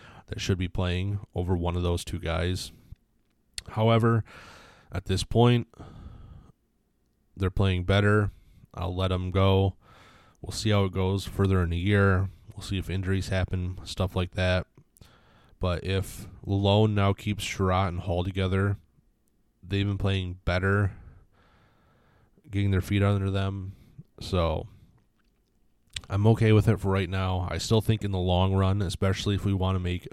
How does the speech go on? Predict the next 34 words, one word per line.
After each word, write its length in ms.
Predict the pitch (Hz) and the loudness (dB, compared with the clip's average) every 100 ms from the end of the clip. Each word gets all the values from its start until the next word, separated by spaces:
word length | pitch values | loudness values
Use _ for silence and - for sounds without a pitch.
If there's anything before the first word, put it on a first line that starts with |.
| - | -10
that 180 | 92 90 | -8 -6
final 300 | 90 92 85 | -4 -4 -2
push 340 | - 90 - | -2 -2 -2
into 260 | 87 92 92 | -6 -4 -4
a 60 | |
wild 320 | 82 85 98 95 | -2 0 0 0
card 240 | 95 95 | -2 -2
spot 400 | - 95 95 95 - _ - - - - _ _ _ _ - | -2 0 0 0 -6 _ -20 -20 -20 -20 _ _ _ _ -8
and 200 | 98 95 | -4 -2
try 160 | 98 98 | 0 0
and 100 | 92 | 0
do 80 | 90 | 0
anything 320 | 92 95 95 | 0 -2 -2
in 80 | 90 | -4
the 80 | 85 | -4
playoffs, 600 | 92 92 90 92 - - - | 0 0 0 0 -4 -14 -8
we 160 | 95 | -4
definitely 380 | 92 95 - 101 | 0 0 0 -2
need 240 | 92 90 - | -4 -6 -6
Edmondson 460 | 92 92 92 92 | -8 -6 -6 -4
in 140 | 92 92 | -4 -2
there 220 | 92 90 | -2 -2
over 220 | 90 90 | -2 -2
one 160 | 85 87 | -2 -2
of 80 | 87 | -2
those 220 | 87 - | -2 -4
two 160 | 98 | -4
guys. 500 | 90 90 90 92 - - - | -2 -2 0 -2 -6 -12 -12
I 160 | 92 92 | -4 -2
would 160 | 92 | -4
say 220 | - 92 | -4 -4
right 220 | 90 87 85 | -2 -2 -2
now 180 | 85 | -4
Sherratt. 560 | 82 - 87 90 95 98 | -4 -4 -2 2 0 -2